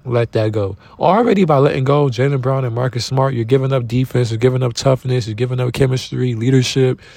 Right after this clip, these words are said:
You're giving up a lot of important things that doesn't all show on the stat, you know, on the box score, you know, and – Robert Williams, he can help, uh, fix, you know, some of those defensive issues and stuff, you know.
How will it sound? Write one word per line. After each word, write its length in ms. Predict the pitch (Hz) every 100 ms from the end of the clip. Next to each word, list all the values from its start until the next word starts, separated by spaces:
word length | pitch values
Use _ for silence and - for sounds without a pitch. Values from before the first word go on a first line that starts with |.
| - -
You're 100 | 143
giving 240 | 190 170
up 140 | 165 -
a 100 | -
lot 260 | 117 127 143
of 100 | 131
important 540 | 127 - 156 143 127
things 420 | 139 139 135 123 - - - -
that 140 | 143
doesn't 260 | 135 175 170
all 320 | 135 139 143
show 320 | 127 156 143
on 140 | 127 117
the 80 | 113
stat, 360 | - 151 -
you 100 | 151
know, 320 | 131 127 123 - _ _ - -
on 120 | 135
the 60 |
box 280 | 117 139 139
score, 400 | - 131 113 95 - - _ _ - -
you 160 | 135
know, 260 | 127 123 123 -
and – 320 | 113 113 110 - _ - _ - _ - - -
Robert 280 | 135 147 139
Williams, 480 | 156 165 147 131 - - - - - -
he 160 | - 175
can 220 | 156 147
help, 460 | 113 147 139 - -
uh, 500 | 127 127 123 120 113 -
fix, 480 | - - 156 - -
you 140 | 147
know, 320 | 147 139 135 139
some 260 | - - 147
of 80 | 143
those 240 | 143 131 107 - -
defensive 440 | 127 151 143 135
issues 340 | 143 - 127
and 80 | 117
stuff, 300 | - 110 101
you 100 | 117
know. 260 | 120 127